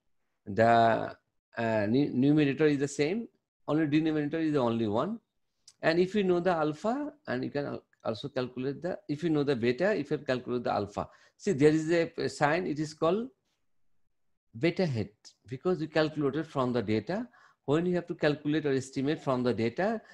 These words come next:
that is in statistics, we denoted by head, okay, or sometimes also called cap. And also, see, when you calculate the beta, beta,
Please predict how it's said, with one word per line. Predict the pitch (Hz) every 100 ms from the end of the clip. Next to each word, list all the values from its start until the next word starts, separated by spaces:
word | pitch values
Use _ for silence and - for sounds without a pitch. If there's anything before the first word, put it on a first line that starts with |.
| _ -
that | 113
is | 160 151
in | 135 135
statistics, | - 143 170 - 269 262 - _ _ _ _ _ _ -
we |
denoted | 120 120 147 156 156
by | 147 214 220 -
head, | 123 107 - - _ _ _
okay, | 131 131
or | 196
sometimes | 190 180 170 175 170
also | 151 156
called | 151 131 123
cap. | - 160 160 - _ _ _ _ -
And | 170 185
also, | 170 220 220
see, | 226 240 277 -
when | 135 170
you | 175
calculate | 170 165 151 156 156 135
the | 151 143
beta, | 135 147 170 175 - 120
beta, | 131 151 185 214